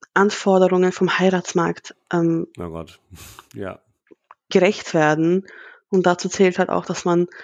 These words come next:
Speaker 1: Kinder kriegen kann, dass man putzen kann, dass man kochen kann. Dann sind die Eltern noch mehr darauf getrimmt, dich zur perfekten Person zu machen, damit du am Heiratsmarkt gut ankommst. Und das ist so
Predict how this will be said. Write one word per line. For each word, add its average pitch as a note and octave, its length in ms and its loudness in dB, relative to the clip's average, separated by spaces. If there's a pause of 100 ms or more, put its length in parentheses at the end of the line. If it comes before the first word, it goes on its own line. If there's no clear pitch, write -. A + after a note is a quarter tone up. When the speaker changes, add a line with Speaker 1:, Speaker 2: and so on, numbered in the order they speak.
(360)
Speaker 1:
Kinder G#3 360 4
kriegen F#3 460 0
kann, F3 520 0
dass F#3 160 -4
man G#3 180 2
putzen F#3 420 -4
kann, F3 320 -6
dass - 140 -8
man A3 180 -4
kochen F#3+ 400 -2
kann. F3 340 -2
Dann F#3+ 200 0 (460)
sind A3+ 400 0
die G#3+ 320 0 (500)
Eltern G#3 420 2
noch G3+ 320 -2
mehr F#3 200 2
darauf E3+ 300 -8
getrimmt, F3 580 -6 (580)
dich B3 340 0 (280)
zur - 140 -4
perfekten G3+ 540 -2
Person G3+ 360 4
zu F#3 120 0
machen, F3 420 2
damit F#3+ 340 2
du G3 60 -2
am F3+ 160 -4
Heiratsmarkt F3 720 2
gut G3+ 220 4
ankommst. D#3 760 -2 (340)
Und G3 180 4
das G3 100 4
ist - 200 0
so A3+ 360 -16